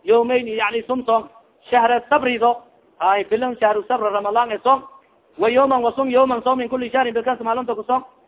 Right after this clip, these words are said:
Qaala rajulki meeray, "Zidni in kordhi." Qaala al-Baahiliyu meeray, "Zidni in kordhi." Fa inna bi ana goboday quwwatan awoodi haatay hal maalin ee. Bilidon taas ku soom koray fa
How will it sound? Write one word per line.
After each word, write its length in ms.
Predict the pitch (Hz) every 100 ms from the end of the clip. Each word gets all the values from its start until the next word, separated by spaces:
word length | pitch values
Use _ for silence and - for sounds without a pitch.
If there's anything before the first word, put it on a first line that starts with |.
| _ -
Qaala 200 | 208 226
rajulki 300 | 220 226 226
meeray, 240 | 226 226
"Zidni 300 | 220 220 226
in 80 | 226
kordhi." 340 | 226 220 220 - _ _ _
Qaala 160 | 165 202
al-Baahiliyu 480 | 220 208 202 254 226
meeray, 280 | 262 220 147 _ _
"Zidni 400 | 180 214 220 220
in 80 | 220
kordhi." 340 | 226 233 220 - _ _ _ _
Fa 100 | 208
inna 200 | 220 226
bi 140 | 220 226
ana 140 | 226
goboday 360 | 220 214 220 214
quwwatan 400 | 208 226 220 220
awoodi 320 | 220 220 220
haatay 320 | 214 220 220
hal 120 | 214
maalin 300 | 233 247 226
ee. 240 | 240 240 - _ _ _ -
Bilidon 380 | 220 226 247 247
taas 200 | 220 220
ku 80 | 233
soom 240 | 233 226 233
koray 320 | 233 220
fa 100 | 202